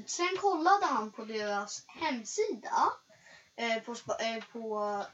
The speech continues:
jag tror det var Sonic Entertainments hemsida. Där det fanns info om Spiderman.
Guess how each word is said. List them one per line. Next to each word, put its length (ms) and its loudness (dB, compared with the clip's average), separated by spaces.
jag 280 0
tror 240 -2
det 140 -2
var 200 2
Sonic 560 -6
Entertainments 1080 -6
hemsida. 840 0
Där 220 4
det 300 -2
fanns 420 -4
info 300 0
om 160 -4
Spiderman. 640 -2